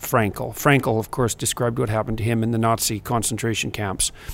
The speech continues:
And it's a relatively short book, and it's a great book. But Solzhenitsyn's book is, it's, it's much broader and, and I would say deeper. And the thing that affected me most particularly was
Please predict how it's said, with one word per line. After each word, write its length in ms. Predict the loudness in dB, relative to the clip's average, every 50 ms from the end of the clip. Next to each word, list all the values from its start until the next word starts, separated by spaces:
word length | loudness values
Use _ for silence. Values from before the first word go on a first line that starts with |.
| -14 -10 -6
And 160 | -2 0 2
it's 80 | 4
a 20 | 6
relatively 420 | 6 6 6 4 0 -2 0 0
short 320 | 0 2 2 2 2 2 2
book, 220 | 0 0 0 0
and 100 | -2 -2
it's 140 | -2 -2 -2
a 40 | 2
great 280 | 4 4 4 4 2
book. 240 | 2 0 0 0 -2 -10 -16 -16 -18 -18 -18 -8 0
But 140 | 4 4 4
Solzhenitsyn's 720 | 6 6 6 8 8 6 6 4 4 4 2 0 0 0
book 260 | 2 2 2 2 2
is, 380 | 0 0 2 0 0 -2 -4 -8 -14 -20 -20 -14 -8 -6
it's, 420 | -6 -4 -4 -6 -6 -6 -10 -12 -18 -14 -8 -6
it's 560 | -6 -4 -2 -2 -2 -2 -4 -4 -6 -8 -10 -10 -6 0
much 360 | 4 4 4 4 2 0 -4 0
broader 580 | 4 6 6 8 8 6 6 4 4 2 2
and, 260 | 0 0 -2 -6 -8 -12 -18 -20 -20 -20 -12 -6
and 380 | -4 -2 -2 -2 -2 -4 -4 -6 -10 -18 -8 -2
I 100 | 0 2
would 160 | 2 2 2
say 260 | 0 2 2 2 0 0
deeper. 520 | 2 4 4 4 4 6 4 4 4 2 -4 -12 -16 -16 -16 -18 -18 -18 -20 -14 -4 2
And 360 | 4 6 8 8 6 4 2 -4 -16 -18 -16 -16 -14 -16 -16 -16 -18 -18 -18 -20 -18 -20 -20 -18 -10 -2 2
the 140 | 4 4 4
thing 240 | 6 6 6 6
that 120 | 6 6 4
affected 460 | 2 2 2 2 2 2 -2 -2 0
me 300 | 2 2 2 0 -2 -6 -14 -20 -20 -20 -20 -20 -20 -20 -20 -20 -8 0
most 380 | 4 6 6 6 6 4 0 0
particularly 640 | 0 0 2 2 0 2 2 4 4 6 6 4 4
was 400 | 4 4 4 4 4 2 0 -6